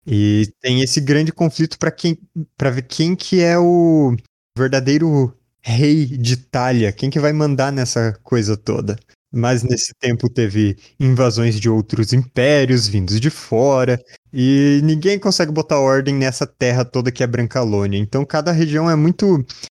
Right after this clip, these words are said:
autossuficiente, te-, é muito peculiar por causa disso, e influenciada por poderes políticos, poderes ocultos,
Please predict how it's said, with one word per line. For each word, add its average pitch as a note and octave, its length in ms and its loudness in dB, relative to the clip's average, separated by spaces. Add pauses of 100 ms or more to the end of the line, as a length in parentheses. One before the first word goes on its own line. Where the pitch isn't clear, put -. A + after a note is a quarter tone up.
(300)
autossuficiente, C3+ 1200 0
te-, C#3 200 -2
é C#3+ 80 2
muito C#3+ 280 2
peculiar C3+ 920 0
por C3 200 -2
causa A2+ 320 -2
disso, A2 480 0 (380)
e A#2 580 2
influenciada B2 840 0
por G#2+ 500 0 (420)
poderes A2 400 0
políticos, C#3+ 640 -2
poderes A2 540 0
ocultos, D3+ 880 -2